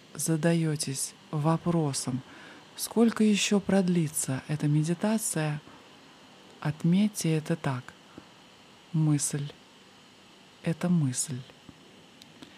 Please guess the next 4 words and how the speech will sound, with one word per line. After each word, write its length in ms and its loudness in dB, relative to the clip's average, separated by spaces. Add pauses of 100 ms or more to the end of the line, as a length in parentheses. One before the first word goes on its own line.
(460)
Если 400 0
же 180 2
вам 420 0
скучно, 840 -4